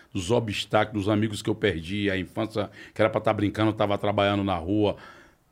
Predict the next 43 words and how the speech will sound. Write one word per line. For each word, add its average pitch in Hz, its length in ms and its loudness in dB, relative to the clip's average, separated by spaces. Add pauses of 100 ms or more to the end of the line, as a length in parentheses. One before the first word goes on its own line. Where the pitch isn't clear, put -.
(200)
Ele 117 140 2
pega 143 200 4
isso 139 140 4
como 147 160 2
uma 147 80 6
referência. 120 720 4 (440)
A 104 80 -6
gente 151 240 2
devia, 120 360 4
todos 127 380 2
nós, 104 260 4
quanto 113 260 0
sociedade, 87 640 -4 (300)
que 82 60 -6
até - 120 -6
porque - 140 -4
o 95 60 2
racismo 87 340 -4
não 90 120 0
é - 20 0
um 98 40 -2
problema 92 360 -2
dos - 180 -6
pretos, 82 360 -6
né? 82 120 -6
Aliás, 85 240 -6
o 78 60 -12
problema 87 320 -8
é - 20 -6
mais 117 200 -4
do 101 140 -4
branco 98 280 -8
do - 40 -20
que - 80 -10
dos 104 160 -12
pretos. 73 320 -14 (400)
É 85 140 0
porque 92 160 -2
não 92 100 2
fomos 95 200 0
nós 95 160 0
que - 60 -18
criamos. 92 340 2